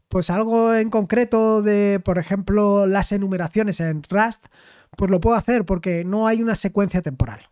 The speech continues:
Así que, eh, esa es la idea de cómo está organizado. El objeto, eh, también es otro. El objeto o el objetivo o la cuestión es que lo que voy a hacer es,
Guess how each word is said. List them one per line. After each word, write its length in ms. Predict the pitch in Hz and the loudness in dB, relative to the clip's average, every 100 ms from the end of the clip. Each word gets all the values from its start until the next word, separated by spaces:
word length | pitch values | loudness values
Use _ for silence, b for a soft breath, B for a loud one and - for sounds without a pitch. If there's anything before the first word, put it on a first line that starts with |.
| _ | _
Así 240 | - 165 208 | -6 -2 0
que, 300 | 240 254 254 _ B B 113 | 0 -2 -6 _ B B -12
eh, 320 | 190 180 180 - | -2 0 0 -2
esa 260 | 202 - 233 | -4 0 0
es 140 | 240 | 2
la 240 | 233 180 | 2 0
idea 320 | 175 180 214 214 | 0 2 0 2
de 420 | 196 208 233 - - | 2 2 0 -6 -4
cómo 180 | 196 | -2
está 140 | 196 208 | -2 -4
organizado. 560 | 185 156 160 143 120 _ _ b b b b b b | -4 -4 -4 -8 -10 _ _ b b b b b b
El 160 | 240 220 | -2 0
objeto, 640 | - 262 269 269 277 269 _ | 0 -2 0 0 0 -4 _
eh, 420 | 180 180 170 170 165 | -2 0 2 0 -2
también 440 | 185 190 226 240 208 | -4 0 0 -2 -6
es 140 | 170 | -2
otro. 300 | 226 160 120 - - | -2 -4 -14 -18 -10
El 100 | 175 | -4
objeto 440 | 165 - 220 240 254 | -4 -2 -2 0 2
o 120 | 185 | 2
el 80 | 170 | 2
objetivo 560 | 165 160 190 240 214 | 2 0 2 2 2
o 60 | 196 | 2
la 120 | 160 | 0
cuestión 400 | 160 139 226 226 | -2 0 2 2
es 140 | 220 | 0
que 120 | - 190 | 0 2
lo 140 | 175 | 2
que 60 | 165 | 2
voy 100 | 180 | 0
a 60 | |
hacer 240 | 175 214 220 | 0 0 2
es, 320 | 226 - | 0 -4